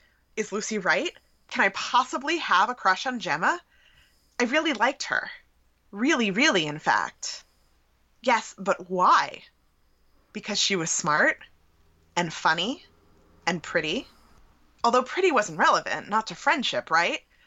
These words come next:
I wasn't friends with Tessa and Lucy because of pretty. So why did pretty matter with Gemma?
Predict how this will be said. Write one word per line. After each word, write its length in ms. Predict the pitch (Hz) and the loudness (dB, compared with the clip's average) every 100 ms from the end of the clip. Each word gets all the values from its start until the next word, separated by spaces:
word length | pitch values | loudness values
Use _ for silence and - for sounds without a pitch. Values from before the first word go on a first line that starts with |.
| _ | _
I 60 | - | 2
wasn't 280 | 269 262 170 | 2 0 0
friends 280 | 247 240 196 | 0 0 -4
with 160 | 175 | -6
Tessa 360 | - 233 247 175 | 0 0 2 -2
and 160 | 156 165 | -2 -4
Lucy 300 | 262 - 156 | -4 -2 -4
because 300 | 156 175 131 | -4 -4 -6
of 160 | - | -6
pretty. 400 | - 196 - - - _ _ _ - | 0 0 -2 -14 -20 _ _ _ -6
So 180 | - | -2
why 160 | 233 262 | 2 2
did 160 | 339 - | 2 -2
pretty 280 | 320 302 | -2 0
matter 460 | 285 220 214 359 233 | -2 2 4 4 2
with 180 | - - | -2 -6
Gemma? 400 | - - - | -6 -4 -8